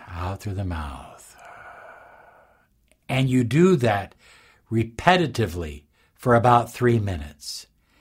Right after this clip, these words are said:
And then you begin to vibrate their name. Sally, Sally, Sally, or Larry,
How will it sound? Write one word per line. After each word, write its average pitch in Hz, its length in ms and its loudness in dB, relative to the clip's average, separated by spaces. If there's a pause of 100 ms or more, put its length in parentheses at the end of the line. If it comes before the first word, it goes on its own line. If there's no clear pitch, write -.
(280)
And 107 220 -4
then 147 380 4
you 175 160 4
begin 135 440 0
to 123 160 -2
vibrate 123 760 0
their 117 240 0
name. 90 400 -6 (960)
Sally, 64 1200 -16 (640)
Sally, 64 1160 -18 (680)
Sally, 65 960 -16
or 76 460 -12 (200)
Larry, 76 840 -14